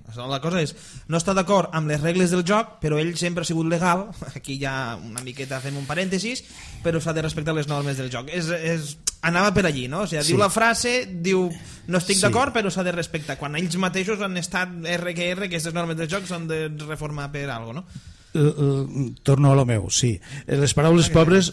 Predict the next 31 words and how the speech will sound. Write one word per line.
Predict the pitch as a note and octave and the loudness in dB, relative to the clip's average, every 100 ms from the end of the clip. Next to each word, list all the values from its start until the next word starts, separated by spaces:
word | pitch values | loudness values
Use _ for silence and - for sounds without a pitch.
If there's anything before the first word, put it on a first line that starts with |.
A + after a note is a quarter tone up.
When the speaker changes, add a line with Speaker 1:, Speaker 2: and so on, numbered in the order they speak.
| C#3+ | 0
Speaker 2:
so-, | - D#3+ C#3 | 0 0 0
són | - E3+ | 2 2
perquè | D#3+ D3 C#3 | 4 2 2
crec | B2 D3+ D3 | 2 2 4
que | C#3 | 2
no | |
convencerà | C3 B2+ A2 A#2+ B2 | 2 0 0 0 0
a | |
ningú, | A#2 G#2+ G#2+ | 0 -4 -6
convencerà | - A#2+ A#2 G2+ A2 | -4 -4 -2 -2 -2
a | G#2 | -2
ningú. | G2 F#2+ - - - | -6 -8 -12 -20 -6
Les | C3+ - | -2 0
paraules | D3 F3 E3 | 2 4 4
míseres | D3+ E3 D3+ D#3+ E3 - - | 2 2 2 2 0 -2 0
és | D3 | 0
perquè | - C#3 B2 C3+ | 2 -2 0 -2
ell | D3+ D3+ C#3 | -2 -6 -4
té | - | 4
l'oportunitat | E3 E3 D3 C#3+ - C3+ A#2 B2 | 6 6 4 0 2 2 2 -2
de | A2 | -2
fer | A2+ C#3+ B2 - - - - | 0 0 0 -6 -20 -18 0
un | D#3+ F3 D3+ | 2 2 0
diàleg, | D3 B2+ G#2+ G#2 - | 2 2 2 -2 -6
o | A#2+ | -8
sigui, | - A#2+ B2+ | -6 -6 -6
un, | A#2+ - C3+ C3 C#3 | -8 -6 -4 -2 -2
un, | C#3 C#3 C#3 - - - | -2 -2 -2 -6 -14 -8
un | - F3 | 2 2
discurs | E3 E3 - B2 A#2 - - - - _ _ | 4 2 2 -2 -4 -6 -16 -20 -20 _ _
enriquidor, | E3+ D#3 C#3 C3+ C3+ C3+ E3+ | 2 2 2 0 0 2 2